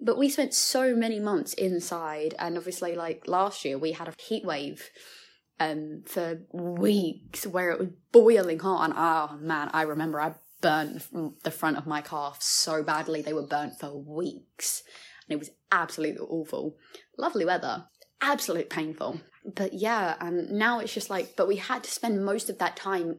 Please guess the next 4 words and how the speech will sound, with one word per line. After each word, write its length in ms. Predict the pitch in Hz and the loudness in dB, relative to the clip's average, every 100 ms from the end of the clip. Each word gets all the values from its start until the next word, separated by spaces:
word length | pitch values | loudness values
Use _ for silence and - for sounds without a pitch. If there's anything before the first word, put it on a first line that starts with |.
| - | -2
indoors, 920 | 190 175 160 165 160 151 - 196 - - - - - - - | 0 2 4 4 4 -4 -8 -8 -10 -12 -20 -20 -20 -20 -2
or, 140 | 196 170 | 0 0
like, 200 | 165 165 | -2 -4
just 260 | 175 - | -4 -4